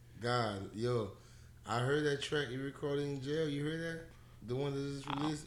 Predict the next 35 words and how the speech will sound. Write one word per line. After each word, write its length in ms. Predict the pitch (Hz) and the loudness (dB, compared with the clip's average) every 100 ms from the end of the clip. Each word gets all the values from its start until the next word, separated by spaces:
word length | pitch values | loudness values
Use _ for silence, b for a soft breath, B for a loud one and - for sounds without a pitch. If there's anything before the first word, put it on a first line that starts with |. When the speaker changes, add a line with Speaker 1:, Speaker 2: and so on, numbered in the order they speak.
| - | 2
Speaker 2:
I 160 | 101 | 6
don't 80 | 95 | 6
Speaker 1:
behind, 60 | 98 | 6
Speaker 2:
listen 200 | 92 95 | 4 2
to 60 | |
Speaker 1:
behind 220 | 131 135 131 | 2 2 2
Speaker 2:
sn-, 40 | |
Speaker 1:
bars. 380 | 139 147 147 - - | 0 0 -2 -6 -6
Speaker 2:
I 40 | 87 | -2
don't 160 | 98 | 0
listen 200 | 92 95 | 0 -2
to 60 | 95 | -4
snippets. 540 | - 95 - - - - - | -4 -6 -8 -14 -16 -12 -2
Speaker 1:
Bro, 340 | 127 123 107 - | 0 2 0 0
he 120 | 156 | 0
recorded 540 | 151 147 147 139 135 | 0 0 0 2 2
it, 80 | 123 | 0
like, 240 | 120 113 107 - | 0 0 -2 -6
the, 240 | 104 113 - - - 101 | -2 -2 -2 -10 -14 -4
the, 200 | 117 110 | -4 -4
the 80 | 113 | -6
quality 560 | - 143 147 135 139 131 | -6 -2 -2 -2 -4 -4
is 240 | 107 101 | -4 -4
shitty 440 | - 131 127 120 120 - - - | -2 0 0 -2 -4 -8 -16 -8
'cause 140 | 107 | -6
it's 120 | 104 | -4
been 260 | 104 110 107 | -4 -2 -2
recorded 320 | 107 120 113 | -2 -4 -2
on 100 | 107 | -4
the 60 | 101 | -6
phone. 380 | - 117 113 117 | -6 -6 -4 -6
Speaker 2:
Yeah. 100 | - | -4
Speaker 1:
But 220 | 107 104 104 | -2 -2 -4
it's 160 | 101 | -4
like, 260 | 104 104 | -4 -4